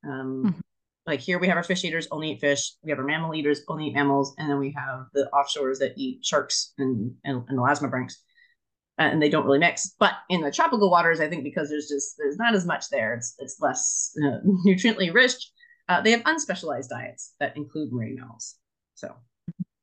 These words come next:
Speaker 1: and, um, I remember hearing about one in the eastern Bahamas off of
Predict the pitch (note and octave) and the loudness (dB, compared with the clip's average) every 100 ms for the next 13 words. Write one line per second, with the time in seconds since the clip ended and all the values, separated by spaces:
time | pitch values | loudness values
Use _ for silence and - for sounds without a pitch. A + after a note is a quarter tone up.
0 | _ _ _ _ _ G3 F#3+ F3+ F3 F3 | _ _ _ _ _ 4 4 6 4 4
1 | E3+ F3 F#3 F3+ F3 F3 E3+ D#3+ D3+ D#3+ | 2 2 2 2 0 -4 -4 -4 -4 -2
2 | E3+ E3+ - - D#3+ D3 D3 C#3+ F#3 F#3+ | -2 -4 -10 -16 -8 -4 -2 -2 -6 -6
3 | F3+ E3 D#3 D#3 D3+ D3 C#3+ C#3+ C#3 - | -8 -6 -6 -4 -6 -4 -4 -6 -8 -14
4 | - C#3 C3+ C3+ B2+ | -8 -6 -6 -10 -14